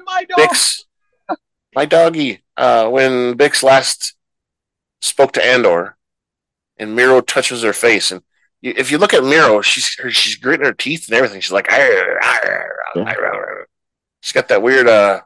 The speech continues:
Speaker 2: mean person look, right? She touches
Speaker 1: Mm-hmm.
Speaker 2: her face and,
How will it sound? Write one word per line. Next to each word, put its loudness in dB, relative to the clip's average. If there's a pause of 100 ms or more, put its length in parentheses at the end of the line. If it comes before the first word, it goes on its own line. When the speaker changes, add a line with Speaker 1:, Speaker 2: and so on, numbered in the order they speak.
(600)
Speaker 2:
mean 0
person -4
look, -8
right? 0 (600)
She -20
touches 0
Speaker 1:
Mm-hmm. 2
Speaker 2:
her 2
face 0 (520)
and, -4